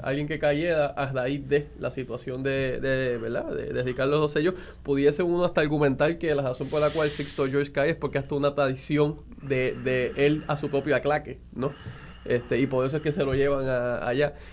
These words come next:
Pero lo bueno para mí, y a, para mí lo interesante de ese proceso, es que cuando entre ellos se tiran, salen muchos trapos sucios. Y entonces, por eso, cuando digo que es, que en efecto es un chivo expiatorio, pero que esto es una situación mucho más grande, que es el fenómeno de, de la payola, ¿no? De, de pagar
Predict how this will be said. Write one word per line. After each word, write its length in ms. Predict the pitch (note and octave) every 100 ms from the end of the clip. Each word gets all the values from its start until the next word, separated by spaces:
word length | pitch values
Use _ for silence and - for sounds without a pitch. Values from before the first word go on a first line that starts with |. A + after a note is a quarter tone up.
| -
Pero 160 | D3 D#3
lo 120 | D#3
bueno 260 | F#3 A3+ G#3
para 140 | G3+
mí, 280 | A3+ A3+ G#3+
y 180 | D#3 D3
a, 120 | C3+
para 180 | B2+ C3+
mí 100 | F3+
lo 80 |
interesante 640 | G3 F#3 D3 C#3+ D3+ E3 D#3+
de 80 | D#3+
ese 160 | E3+
proceso, 580 | - C3+ E3+ D#3+ C3 B2+ -
es 80 | C#3+
que 140 | D#3+
cuando 240 | D3+ C3+
entre 320 | B2+ A#2+ B2 C3
ellos 180 | D#3+
se 100 | D#3+
tiran, 300 | D3 D#3+ D#3
salen 300 | D3 C#3+ D#3
muchos 300 | D3 D#3 E3
trapos 280 | E3+ D3+ D3
sucios. 380 | D3 D#3+ - A#2+ - - - - -
Y 60 | B2+
entonces, 360 | B2 D#3 F3
por 240 | F3 C#3+ C3+
eso, 140 | C#3+
cuando 380 | - C3+ C3 B2
digo 320 | B2+ D3+ F3+
que 180 | F3 E3
es, 220 | F3 -
que 100 | -
en 80 | C3+
efecto 340 | B2 D#3+ - D3+
es 60 |
un 160 | D#3 D3+
chivo 220 | F3 D#3
expiatorio, 420 | D3 D#3+ E3 E3+
pero 140 | C#3 B2
que 80 |
esto 120 | B2+ D3
es 80 |
una 140 | D3+ D3+
situación 400 | D3 C#3+ D3 D3
mucho 260 | D3 D3
más 160 | D3 C#3
grande, 360 | D3 D#3+ B2 A#2
que 140 | A2+
es 60 | A#2+
el 120 | C3+
fenómeno 520 | C#3 C3+ C#3 C#3 C3+
de, 280 | B2 A#2 - C3+
de 160 | B2+ A#2+
la 120 | A#2
payola, 440 | A#2 B2+ D3 A#2+
¿no? 160 | A#2+ B2 - - - -
De, 480 | B2 B2 A#2 A#2 -
de 140 | A#2 A#2+
pagar 420 | A#2 A#2+ C#3